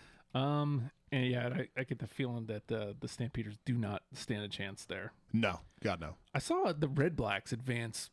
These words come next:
Speaker 1: pretty far in a couple people's, uh, brackets. I'm like, "Really?"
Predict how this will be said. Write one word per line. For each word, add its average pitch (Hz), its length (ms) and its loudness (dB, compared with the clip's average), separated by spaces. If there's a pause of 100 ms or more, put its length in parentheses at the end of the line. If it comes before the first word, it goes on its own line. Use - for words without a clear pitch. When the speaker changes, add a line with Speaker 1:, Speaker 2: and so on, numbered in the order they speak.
(120)
Speaker 1:
pretty 123 220 -2
far 120 240 0
in 104 80 -2
a 110 60 -8
couple - 260 -2
people's, 123 560 -2
uh, 120 340 0
brackets. 117 440 -4
I'm 131 100 2
like, 123 140 0
"Really?" 403 340 2